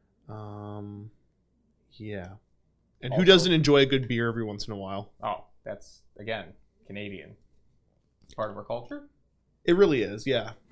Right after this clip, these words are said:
Speaker 1: I think, I'm thinking I'm drinking less beer nowadays and drinking more scotch.
Speaker 2: I, I've not hit that point in my life yet.
Speaker 1: You're not an old man yet?
Speaker 2: Nah, nah, nah, nah.
Speaker 1: All
Speaker 2: Also,
Speaker 1: right.
Speaker 2: um, so I apologize if a phone goes off. Uh, that, that one's Josh's fault, and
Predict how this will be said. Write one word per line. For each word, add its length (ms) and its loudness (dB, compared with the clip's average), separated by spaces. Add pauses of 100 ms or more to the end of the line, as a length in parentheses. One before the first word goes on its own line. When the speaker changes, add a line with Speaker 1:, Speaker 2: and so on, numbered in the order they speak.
(200)
Speaker 1:
I 60 -10
think, 220 -4
I'm 160 -8
thinking 140 -6
I'm 100 -4
drinking 260 -4
less 160 -6
beer 200 -6
nowadays 420 -2
and 80 -6
drinking 240 -6
more 120 -6
scotch. 500 -6 (840)
Speaker 2:
I, 240 0 (140)
I've 300 -10
not 180 -10
hit 160 -12
that 240 -10
point 180 -8
in 60 -12
my 120 -10
life 300 -10
yet. 240 -12 (240)
Speaker 1:
You're 140 -6
not 120 0
an 80 -4
old 140 -4
man 240 -4
yet? 240 -4 (120)
Speaker 2:
Nah, 160 -2
nah, 260 -10 (200)
nah, 220 -8
nah. 140 -14 (1300)
Speaker 1:
All 140 4
Speaker 2:
Also, 220 4
Speaker 1:
right. 120 6
Speaker 2:
um, 180 -4
so 140 -4
I 160 0
apologize 560 0
if 80 -8
a 80 -8
phone 240 -8
goes 200 -4
off. 300 -2 (100)
Uh, 160 -4
that, 80 -14 (220)
that 140 0
one's 160 -8
Josh's 360 0
fault, 300 -10
and 180 -14